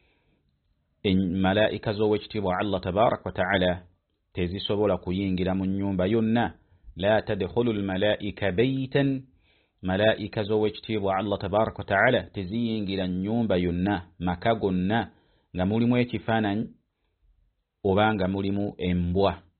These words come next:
Ebeere embwa erimu obulamu, oba ebeere embwa eya kiddole, oba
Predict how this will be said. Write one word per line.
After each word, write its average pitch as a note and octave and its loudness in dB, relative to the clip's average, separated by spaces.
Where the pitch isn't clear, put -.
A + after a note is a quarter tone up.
Ebeere F#2+ 0
embwa F#2+ 2
erimu F2+ -2
obulamu, A2+ 2
oba F2+ 4
ebeere F#2 2
embwa G2+ 2
eya G2 2
kiddole, G2+ -2
oba G2 0